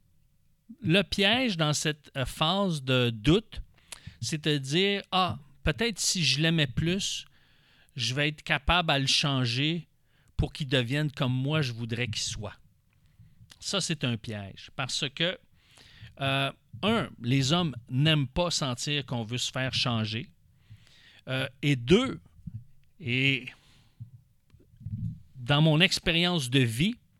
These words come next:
parce que j'en ai rencontré des couples, des centaines de couples, c'est pas quelque chose qui arrive. Oui, il y a des ajustements, là. La maturité nous amène à s'ajuster puis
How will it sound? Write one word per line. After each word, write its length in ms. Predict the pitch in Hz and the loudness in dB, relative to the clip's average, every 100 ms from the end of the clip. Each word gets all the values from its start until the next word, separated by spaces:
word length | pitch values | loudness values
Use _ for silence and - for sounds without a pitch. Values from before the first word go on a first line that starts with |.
| _ _ _ - | _ _ _ -6
parce 160 | 123 | -4
que 100 | 135 | -2
j'en 180 | 127 131 | 0 2
ai 100 | 139 | 2
rencontré 640 | 131 143 131 117 - 151 | 2 -2 -2 -4 -4 -6
des 160 | 170 151 | -4 -4
couples, 380 | - 170 - 110 | -4 -8 -10 -10
des 180 | 107 104 | -6 -6
centaines 640 | - 160 147 131 147 156 | -4 0 0 0 -2 -4
de 100 | 143 | -6
couples, 300 | 131 156 - _ _ - - - - - _ _ _ _ _ _ _ | -8 -12 -14 _ _ -20 -20 -20 -20 -20 _ _ _ _ _ _ _
c'est 180 | - 151 | -8 -2
pas 120 | 165 | -2
quelque 160 | 165 143 | 0 -2
chose 260 | 147 139 | -2 -2
qui 140 | - 120 | 0 0
arrive. 360 | 104 107 92 - - _ _ _ _ _ _ | 0 -2 -8 -16 -20 _ _ _ _ _ _
Oui, 240 | 143 165 233 | 2 6 6
il 40 | |
y 20 | |
a 40 | 180 | 6
des 260 | 147 131 | 4 4
ajustements, 760 | 135 117 131 - - 107 101 139 | 2 2 0 -2 -2 -4 -4 -6
là. 160 | 170 139 | -8 -6
La 140 | 110 | -6
maturité 640 | 113 113 - 107 110 127 | -6 -6 -8 -8 -6 -4
nous 180 | 127 104 | -2 -2
amène 260 | 107 117 113 | -2 0 0
à 60 | |
s'ajuster 760 | - 123 113 113 - - 123 135 | -2 -2 -2 -2 -2 -4 -6 -6
puis 240 | 110 95 | -8 -10